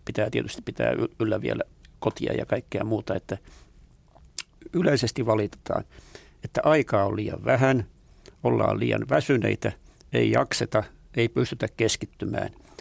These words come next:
Ja sitten tietysti vielä, kun, jos ollaan parisuhteessa, niin siellä sängyssä, niin sitten kumpikin tuijottelee sitä ruutua sitten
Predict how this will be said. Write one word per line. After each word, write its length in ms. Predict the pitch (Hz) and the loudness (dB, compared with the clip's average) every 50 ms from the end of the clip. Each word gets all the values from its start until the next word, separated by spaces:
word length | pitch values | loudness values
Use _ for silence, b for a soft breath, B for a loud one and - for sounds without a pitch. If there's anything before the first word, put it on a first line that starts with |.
| B B B - - | B B B -12 -6
Ja 60 | 110 | -2
sitten 320 | - 131 - - 113 107 | -2 -2 -2 -2 -4 -2
tietysti 420 | - 113 113 110 113 - - 113 110 | 0 -2 -2 -2 -4 -4 -4 -2 0
vielä, 260 | 113 113 113 113 113 - - - _ | 2 0 0 0 -4 -8 -12 -18 _
kun, 260 | - 107 107 110 - - - - _ - - | -6 -6 -4 -4 -6 -8 -14 -20 _ -16 -12
jos 140 | - - | -8 -6
ollaan 240 | 127 117 110 110 110 | -4 -2 -2 -2 -2
parisuhteessa, 720 | - 113 110 117 - - 110 - - - 113 107 - 113 110 | 0 -2 -2 -2 -2 -4 -6 -8 -6 -6 -6 -4 -4 -4 -4
niin 120 | 107 107 | -4 -4
siellä 180 | - 117 107 107 | -4 -4 -4 -2
sängyssä, 460 | - 117 110 107 107 101 - - 110 | 0 0 0 0 -2 -4 -6 -8 -8
niin 120 | 101 104 - | -6 -6 -6
sitten 240 | - - - 113 | -8 -8 -6 -4
kumpikin 420 | - 127 120 - 113 104 - 107 110 | -2 -2 -2 -2 -2 -4 -6 -4 -2
tuijottelee 520 | - 117 110 98 - - 104 98 101 101 | -2 -2 -2 -2 -4 -4 -4 -2 -2 -2
sitä 140 | - - 110 | -2 -2 -2
ruutua 400 | 113 120 110 104 - - 107 - | 0 0 0 0 -2 -2 -4 -4
sitten 280 | - - - - - | -4 -6 -8 -8 -10